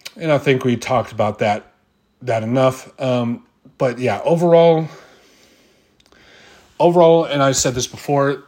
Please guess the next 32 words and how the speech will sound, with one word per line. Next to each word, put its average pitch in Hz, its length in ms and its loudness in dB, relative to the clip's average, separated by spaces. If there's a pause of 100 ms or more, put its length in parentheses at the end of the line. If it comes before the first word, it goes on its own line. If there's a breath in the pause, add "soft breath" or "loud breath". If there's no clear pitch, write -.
you 123 80 -10
know, 113 160 -6
the 120 180 -10
race, 139 400 -2 (840 loud breath)
the 135 180 -6
battle 143 260 2
between 139 340 -4
Pecco 135 220 -2
and 127 80 -2
Jorge, 127 420 -2
I 113 180 -4
loved 127 360 2
it. 139 200 -2 (180)
I 104 140 -6
don't, 117 380 -8
didn't 117 240 -6
care 123 160 -6
that 113 100 -4
it 110 60 -2
was 107 220 -6
just, - 240 -10 (920 loud breath)
that - 220 -8 (220)
it 117 120 -10
was 107 200 -4
a 110 60 -8
Ducati 120 400 -2
one, 117 160 0
two, 113 120 -10
three, 107 160 -8
four, 101 160 -8
five 107 220 -4
finish. 170 500 -2